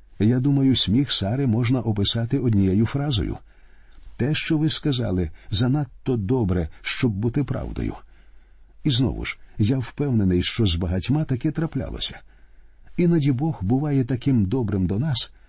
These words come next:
що ми просто сміємося від радості. Відбувається щось таке, що є занадто добрим, щоб бути правдою,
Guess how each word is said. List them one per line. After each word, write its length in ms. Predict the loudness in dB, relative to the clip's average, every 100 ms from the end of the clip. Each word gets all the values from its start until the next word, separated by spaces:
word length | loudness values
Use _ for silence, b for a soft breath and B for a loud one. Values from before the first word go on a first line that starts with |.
| b
що 240 | -4 0
ми 160 | 2 2
просто 440 | 0 -2 0 0
сміємося 680 | 0 2 4 4 2 -2 0
від 180 | 0 0
радості. 540 | -2 -4 -2 -2 -4 -10 b b b b b
Відбувається 720 | 2 4 2 0 0 -2 0 0
щось 320 | 0 -2 0
таке, 400 | -2 0 -2 -2 B -8
що 220 | 0 2
є 160 | 4
занадто 560 | 4 2 0 -2 -2 0
добрим, 460 | 2 0 0 2 0
щоб 260 | 0 -2
бути 320 | 0 0 0
правдою, 640 | -2 -4 -4 0 2 2